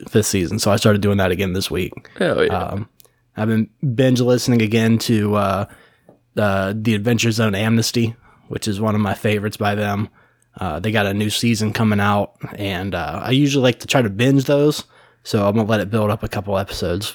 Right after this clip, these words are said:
Speaker 1: so where I, uh, get too deep into it.
Speaker 2: You're just catching up on everything.
Speaker 1: Yeah, man, just, you know,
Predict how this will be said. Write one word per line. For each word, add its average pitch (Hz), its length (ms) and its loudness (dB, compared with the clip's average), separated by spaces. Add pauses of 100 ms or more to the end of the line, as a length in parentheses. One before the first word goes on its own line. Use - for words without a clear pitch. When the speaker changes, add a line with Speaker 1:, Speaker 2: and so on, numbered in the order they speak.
Speaker 1:
so - 140 -6
where - 200 -6
I, - 120 -6
uh, - 260 -4 (600)
get 113 200 0
too 107 140 2
deep 95 280 -4
into 92 320 -4
it. - 180 -6 (160)
Speaker 2:
You're 110 120 -2
just - 240 -4
catching - 340 0
up - 180 -2
on - 140 -4
everything. - 600 -4 (380)
Speaker 1:
Yeah, 190 380 -2
man, 131 380 0
just, 165 320 -4
you 165 100 0
know, 156 220 0